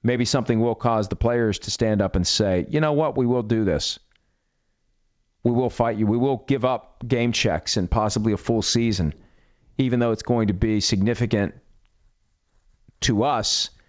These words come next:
We're willing to do it for the betterment of our brethren over the long haul." I just don't,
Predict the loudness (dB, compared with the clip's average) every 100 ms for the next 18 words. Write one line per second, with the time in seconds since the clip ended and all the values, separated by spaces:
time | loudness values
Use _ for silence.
0 | _ _ -2 0 0 0 0 2 0 0
1 | -2 0 0 0 0 -2 -6 -18 -4 0
2 | 2 0 -4 -4 -2 0 0 0 2 2
3 | 2 2 2 0 -2 -8 _ _ _ _
4 | _ _ _ -4 0 0 0 0 0